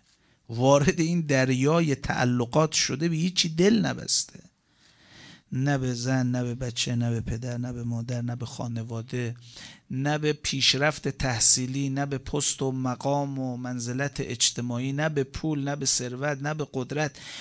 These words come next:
همهٔ اینها رهیده از اینها، رها شده در آسمان محبت پروردگار. این معنای اخلاص. «غلام همت آنم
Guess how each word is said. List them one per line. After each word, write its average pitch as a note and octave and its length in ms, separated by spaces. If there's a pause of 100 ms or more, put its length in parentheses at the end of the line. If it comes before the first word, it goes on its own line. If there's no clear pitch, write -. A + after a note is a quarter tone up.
(100)
همهٔ G3+ 520
اینها B3+ 520
رهیده G3 480
از C4 240
اینها، G3 240
رها G#3 500
شده B3 300
در G#3+ 160
آسمان F3 580
محبت D3 540
پروردگار. C3 960 (1400)
این G3 140
معنای E3 520
اخلاص. A#2+ 640 (420)
«غلام C#3+ 280
همت C3 420
آنم C3+ 680